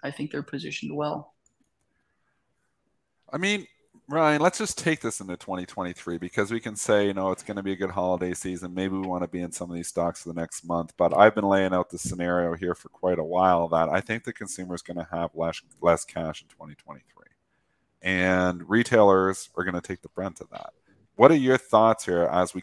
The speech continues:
Speaker 2: get through the first quarter? Don't you think eventually with higher rate interest rates, the, eventually there's going to be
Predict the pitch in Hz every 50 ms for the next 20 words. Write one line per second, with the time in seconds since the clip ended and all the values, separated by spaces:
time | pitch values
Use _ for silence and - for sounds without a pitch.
0 | _ - 110 113 - - - - 90 - 80 - - 87 80 73 - _ - 85
1 | 85 82 82 - 113 127 156 - - 160 - - - - - 101 90 - _ _
2 | - - 85 95 - - - 135 123 123 123 127 131 127 107 - - - - -
3 | 98 101 101 101 95 92 98 98 104 101 92 98 - - 104 98 - - 101 101
4 | 101 101 101 - - - _ _ _ _ _ _ _ 90 87 92 92 90 85 80
5 | _ - - 98 101 113 - - - 131 120 120 123 123 127 127 131 131 131 -
6 | _ _ _ _ _ _ _ _ - 98 104 98 - - 101 104 107 104 104 95
7 | 85 98 101 104 107 107 107 107